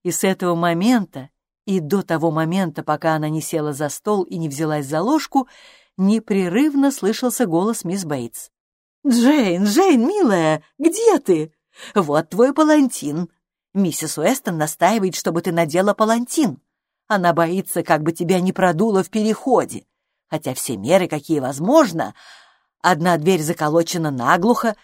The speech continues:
весь пол заслан циновками. Джейн, родная моя, это необходимо". Ах, мистер Черчилл,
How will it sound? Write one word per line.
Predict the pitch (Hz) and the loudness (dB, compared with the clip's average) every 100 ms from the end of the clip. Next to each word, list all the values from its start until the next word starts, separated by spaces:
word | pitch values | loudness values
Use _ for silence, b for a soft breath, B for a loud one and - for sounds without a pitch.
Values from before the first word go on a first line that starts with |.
| b | b
весь | 160 202 247 | -2 -2 -2
пол | - 180 151 | -2 -2 2
заслан | 175 160 165 143 | 0 0 -6 -6
циновками. | - 147 151 262 - 262 269 254 b _ _ _ - | -6 -2 0 0 2 2 0 -2 b _ _ _ -14
Джейн, | 123 170 147 131 | 0 2 2 0
родная | 147 143 143 160 123 110 | -2 -2 -2 -2 -2 -6
моя, | 113 113 104 | -12 -12 -4
это | 180 214 247 | -2 0 0
необходимо". | 240 233 - 214 175 247 311 226 - _ _ _ _ _ _ - | 2 0 0 -4 -2 -2 0 0 -4 _ _ _ _ _ _ -2
Ах, | 254 190 - - B B B B _ | -2 -2 -6 -14 B B B B _
мистер | 247 220 175 - 151 | 2 2 2 -4 -6
Черчилл, | - 196 160 139 - 165 165 | -4 0 0 0 -6 -8 -8